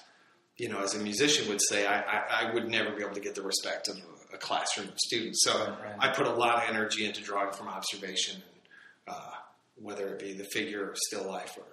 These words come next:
Speaker 1: uh, even the first two semesters of painting were all observational painting. So I feel like I got a pretty good grounding in that before I, uh, kind of made the move into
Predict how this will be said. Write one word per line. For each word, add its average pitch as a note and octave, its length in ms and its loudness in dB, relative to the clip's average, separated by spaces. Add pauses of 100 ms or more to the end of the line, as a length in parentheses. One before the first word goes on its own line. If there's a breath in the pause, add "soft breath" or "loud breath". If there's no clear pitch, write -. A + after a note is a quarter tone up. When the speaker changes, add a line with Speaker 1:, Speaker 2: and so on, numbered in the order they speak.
(160)
Speaker 1:
uh, A2 140 -4
even C3 240 4
the A2 80 -2
first A2+ 320 2
two A2+ 400 0
semesters G#2+ 500 2
of - 80 -10
painting A2+ 320 -6
were F#2 140 -2
all F#2+ 220 -6 (420 loud breath)
observational F#2+ 680 0
painting. G2 300 -6
So A2+ 220 6
I A2 80 10
feel - 220 8
like C3+ 180 4
I B2 40 8
got A#2+ 160 6
a A2 40 4
pretty A#2+ 200 4
good A2+ 180 -2
grounding G#2+ 400 4
in F#2+ 100 -6
that G2 380 -2 (420 loud breath)
before G2+ 440 0
I, F#2 280 -4
uh, F#2 240 -4
kind G2+ 180 -4
of F#2+ 100 -8
made G2 280 -4
the F#2 60 -8
move F#2 320 -10
into F#2+ 440 -8